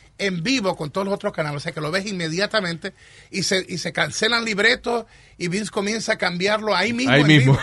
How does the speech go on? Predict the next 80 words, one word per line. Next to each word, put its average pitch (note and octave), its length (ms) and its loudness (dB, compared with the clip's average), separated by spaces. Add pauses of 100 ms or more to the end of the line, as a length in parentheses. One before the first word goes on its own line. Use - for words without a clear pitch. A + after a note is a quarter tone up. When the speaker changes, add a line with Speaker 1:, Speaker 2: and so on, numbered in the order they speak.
(240)
Speaker 1:
vivo. A#3 200 6
Speaker 2:
<laughs> G#3+ 100 0
Speaker 1:
Porque G#3 200 4
antes B3 240 2
tú B3 80 -8
tenías C4+ 220 -2
que - 80 -4
esperar A#3+ 220 0
a - 20 -2
que A3+ 100 -2
terminara G3 380 -2
el A3+ 60 -4
programa G#3 400 0
para E3 160 -2
los D#3+ 80 -6
ratings, D#3+ 340 -6
ahora G#3 320 4
es, C4 160 -6 (320)
ahí F3+ 160 -2
tú G#3 140 -6
tienes A3+ 200 -4
la G3+ 140 0
tablillita F#3+ 460 -2
que E3+ 100 -6
te E3 100 -4
dice, F#3 320 -4
ok, F#3 200 -4
en D#3 140 -2
este F#3 180 -6
momento, F#3 420 -6 (380)
eh, D3+ 320 -6
C - 240 -6
B F#3 100 -2
S F3+ 80 0
me E3+ 80 -6
está D#3+ 160 -4
ganando G#3 480 -2
o E3+ 80 0
este F3 160 -6
me E3 80 -6
está D#3+ 160 -4
ganando, F3+ 340 -4
lo D#3 120 -6
tienes F#3 240 -8
todo A3 260 -4
a G3 100 -4
tu, D#3+ 280 -12
a D#3 60 -6
tu D3+ 100 -8
alcance. C3 400 -10
Speaker 2:
Wow, C3+ 440 6
y C3 200 8
ahí D3+ 160 6
mismo F3 240 4
entonces E3 320 0
se, D3+ 160 2
se C#3+ 160 -4
cambian D#3+ 340 2
las C#3 120 0
cosas D3+ 260 -2
y - 20 -6
se B2+ 60 -2
Speaker 1:
Tienes - 180 0
Speaker 2:
toman - 100 0
Speaker 1:
que A3 60 0
inventar, A3 400 0
Speaker 2:
decisiones. G3 260 -4
Speaker 1:
el, F#3+ 100 -4
el, F#3+ 100 -6
el F#3+ 180 -4
programa A3 320 0
en B3+ 80 -2
vivo A3 300 -2
tiene A3 200 -4
la A#3 120 0
ventaja A3 420 -4
que F3+ 140 -8
puede F#3 240 -2
hacerlo. A#2+ 420 -8
Speaker 2:
Yeah. F2 240 -8